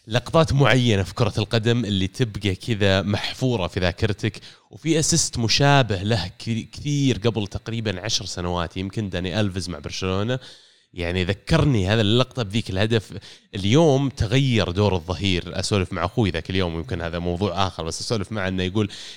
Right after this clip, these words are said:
ليش أول أو ليش اليوم الاعتماد على الأظهرة صار بشكل كبير، فتشوف كانسيلو في السيتي، تشوف ألكسندر أرنولد في ليفربول، تشوف جيمس في تشيلسي. بدأ المدافع والظهير صار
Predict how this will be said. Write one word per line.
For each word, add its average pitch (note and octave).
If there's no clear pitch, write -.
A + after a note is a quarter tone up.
ليش C#3
أول G#2+
أو F#2+
ليش A#2
اليوم G#2
الاعتماد F#2+
على F2+
الأظهرة F2+
صار E2+
بشكل F2+
كبير، F#2
فتشوف G2
كانسيلو G2+
في E2+
السيتي، A#2+
تشوف -
ألكسندر F#2
أرنولد F2+
في -
ليفربول، A2+
تشوف -
جيمس G#2
في -
تشيلسي. B2+
بدأ C#3
المدافع G#2
والظهير G2+
صار B2+